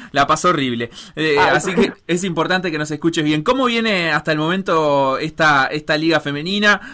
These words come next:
Speaker 1: Tras una edición accidentada, la de dos mil veinte, que jugaron, eh,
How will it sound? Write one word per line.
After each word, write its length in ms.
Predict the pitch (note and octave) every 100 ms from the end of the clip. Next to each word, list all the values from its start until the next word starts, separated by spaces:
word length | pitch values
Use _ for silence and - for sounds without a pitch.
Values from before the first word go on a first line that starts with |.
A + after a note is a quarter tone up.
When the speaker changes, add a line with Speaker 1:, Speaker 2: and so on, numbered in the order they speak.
| -
Speaker 1:
Tras 220 | - D3+ G#3
una 160 | A3+
edición 420 | F3+ C#3 F#3+ G#3 D3+
accidentada, 720 | A#2+ C3 B2 A#2 A#2+ F#3 D3+
la 100 | C3
de 60 | C3
dos 140 | C3
mil 160 | C#3 C#3
veinte, 360 | E3 E3 C#3+
que 80 | A#2+
jugaron, 500 | - C3+ C#3+ C3 A#2 A#2+
eh, 200 | A2+